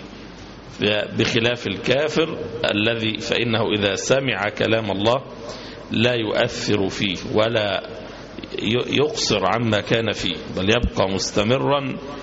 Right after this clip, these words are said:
على كفره وطغيانه وجهله.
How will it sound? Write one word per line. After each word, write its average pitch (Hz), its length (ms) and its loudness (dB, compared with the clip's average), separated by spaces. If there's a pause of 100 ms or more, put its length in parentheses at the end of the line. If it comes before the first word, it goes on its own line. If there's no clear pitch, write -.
(180)
على 117 360 2 (100)
كفره 110 520 2
وطغيانه 117 960 2 (120)
وجهله. 101 600 2